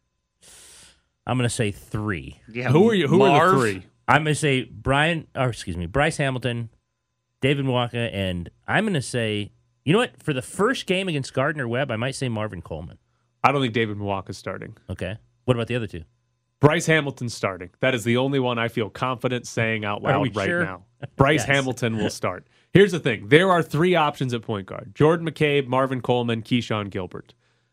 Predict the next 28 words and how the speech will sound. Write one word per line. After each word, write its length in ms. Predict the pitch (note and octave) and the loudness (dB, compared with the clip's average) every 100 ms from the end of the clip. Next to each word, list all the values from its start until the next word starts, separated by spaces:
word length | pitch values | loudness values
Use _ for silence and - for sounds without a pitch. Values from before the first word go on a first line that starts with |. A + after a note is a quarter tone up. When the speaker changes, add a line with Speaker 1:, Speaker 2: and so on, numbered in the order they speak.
| _ _ | _ _
Speaker 3:
Hot 300 | B2+ D#3+ E3+ | 2 2 2
take 340 | F3 F3+ F3+ | 2 2 2
that 220 | - B2+ - _ _ _ _ _ _ | -2 -2 -4 _ _ _ _ _ _
I 100 | B2 | -4
should 180 | A#2 A#2 | -4 -4
probably 240 | C#3+ C#3+ C3 | -2 0 0
wait 180 | C#3 C3+ | -2 -2
to 60 | |
actually 260 | B2+ C3 A2+ | -2 -2 -4
see 140 | - | -2
them 160 | B2+ A#2 | -4 -4
play 220 | C3+ C3+ | -2 -2
in 140 | A#2 | -2
games 340 | A2 C#3 F3+ E3+ | -2 -2 -2 -6
to 80 | D3 | -4
tell 240 | E3+ F#3 | 0 2
you. 240 | G3 G3 F#3+ _ _ - | 2 0 -4 _ _ -2
End 160 | D#3+ | -2
of 80 | D3+ | 0
the 60 | C#3 | 0
year, 180 | C3+ B2+ | 0 -2
Keyshawn 420 | C#3 C3 A#2+ A2+ | -2 -2 -2 -2
Gilbert's 360 | A2 G#2+ G#2 | -4 -4 -8
the 60 | G#2 | -8
starting 260 | - G2 F#2 | -6 -6 -6
point 200 | F#2+ G2+ | -10 -10
guard. 220 | - - | -12 -10
Speaker 1:
Okay. 240 | E2 F2 | -6 -6